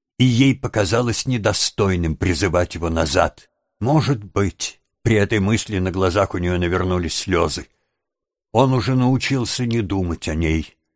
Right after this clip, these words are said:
и чувствовать себя более счастливым вдали от нее. Волнуемая этими разнообразными соображениями,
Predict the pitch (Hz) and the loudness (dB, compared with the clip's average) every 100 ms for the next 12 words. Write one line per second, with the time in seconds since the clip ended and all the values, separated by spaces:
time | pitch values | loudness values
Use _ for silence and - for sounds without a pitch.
0 | _ _ _ 127 113 - 143 - - 123 | _ _ _ 0 2 0 0 -2 -2 -2
1 | 117 113 - 113 95 87 104 98 98 - | 0 -2 -4 -2 -2 0 -2 0 -2 -2
2 | 101 - 98 92 87 87 76 71 87 78 | -4 -4 0 0 0 -2 -2 0 0 0
3 | 71 - 85 76 73 65 - _ _ _ | -4 -4 -4 -2 -2 -4 -6 _ _ _
4 | _ _ _ _ _ _ _ _ _ 90 | _ _ _ _ _ _ _ _ _ 2
5 | 123 120 120 120 107 90 73 69 73 - | 4 4 4 4 2 0 -2 -2 -2 -2
6 | 90 87 90 85 98 98 87 104 98 90 | -2 0 0 0 0 2 2 0 0 -2
7 | 80 82 - 87 78 90 82 107 131 120 | -2 -2 0 0 0 -2 0 0 2 0
8 | 120 117 95 | 0 -2 -6